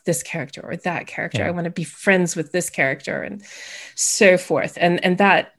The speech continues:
Speaker 1: is how you know you've, you've really, you've really hit it on the head. You, you really, you've invented those characters. But the
Speaker 2: Yeah.
Speaker 1: problem is it feels a bit crazy making when you're doing it, because it's a really weird thing to
Speaker 2: <laughs> Yeah.
Speaker 1: do.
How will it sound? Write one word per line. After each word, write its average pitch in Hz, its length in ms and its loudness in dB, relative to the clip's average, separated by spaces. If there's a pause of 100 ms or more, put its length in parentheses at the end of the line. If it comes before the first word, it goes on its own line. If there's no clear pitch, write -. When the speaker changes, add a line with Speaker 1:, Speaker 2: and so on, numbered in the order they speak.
Speaker 1:
is 185 100 -2
how 190 140 0
you 175 120 2
know 170 200 2
you've, 156 280 -4
you've 170 200 -12
really, 165 480 -4
you've 170 160 -8
really 165 180 -2
hit 170 220 -2
it 160 100 -2
on 156 140 -6
the 165 80 -10
head. - 420 -4
You, - 220 -12
you 185 80 -6
really, 180 520 -6 (140)
you've 180 160 -4
invented 160 380 -2
those 147 140 -6
characters. 160 540 -10 (120)
But - 160 6
the 127 60 8
Speaker 2:
Yeah. 120 100 8
Speaker 1:
problem 156 260 4
is 151 260 -4 (320)
it 160 120 2
feels 170 180 6
a 156 60 0
bit 123 120 2
crazy 214 300 0
making 143 440 -8
when 156 120 -2
you're 156 100 4
doing 170 280 6
it, - 140 0
because - 260 0
it's 160 120 -2
a 165 120 4
really 160 240 6
weird 160 340 0
thing 180 140 8
to 202 100 2
Speaker 2:
<laughs> 202 100 8
Yeah. 302 100 8
Speaker 1:
do. 277 100 -4